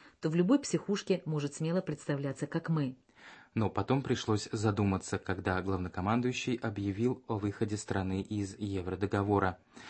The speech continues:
Speaker 2: И вспомнилось, что он ещё в феврале на Мюнхенском симпозиуме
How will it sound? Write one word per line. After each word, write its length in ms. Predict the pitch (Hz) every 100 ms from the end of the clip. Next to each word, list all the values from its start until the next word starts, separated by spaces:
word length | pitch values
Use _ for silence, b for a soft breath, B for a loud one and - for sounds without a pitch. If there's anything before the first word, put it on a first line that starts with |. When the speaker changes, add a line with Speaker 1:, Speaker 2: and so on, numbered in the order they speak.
| B -
Speaker 2:
И 60 |
вспомнилось, 540 | 110 - 175 180 170 165
что 220 | - 147
он 100 | 160
ещё 320 | 147 - 160
в 60 | 135
феврале 520 | 131 117 113 127 151
на 220 | 117 117
Мюнхенском 640 | 104 110 107 107 - 101 101
симпозиуме 840 | - - 107 101 131 135 139 135 120